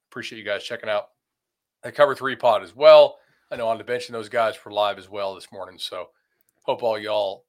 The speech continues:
checked them out. Uh, I was not in court this morning, no. Um, so I, I probably wear a tie if I go to court. All right. Um,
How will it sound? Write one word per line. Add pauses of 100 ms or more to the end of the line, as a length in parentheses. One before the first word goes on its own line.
(140)
checked (260)
them (160)
out.
Uh,
I
was
not
in
court
this
morning, (160)
no. (220)
Um, (400)
so
I,
I (640)
probably
wear
a
tie
if
I
go
to
court. (1160)
All
right. (220)
Um,